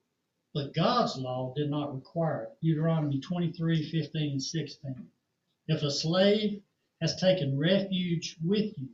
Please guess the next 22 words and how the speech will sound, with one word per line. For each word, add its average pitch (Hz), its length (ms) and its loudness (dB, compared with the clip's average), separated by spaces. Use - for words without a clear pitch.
do 208 220 4
not 190 340 0
hand 175 340 -2
him 156 140 0
over 151 360 -2
to 147 180 -6
his 139 160 -4
master. 139 420 -6
Let 185 320 4
him 165 220 2
live 170 280 4
among 170 520 2
you - 180 -6
wherever 175 560 2
he 233 160 4
likes 175 640 -2
and 151 140 2
in 147 180 2
whatever 170 500 0
town 156 560 -2
he 131 100 -4
chooses. - 800 -4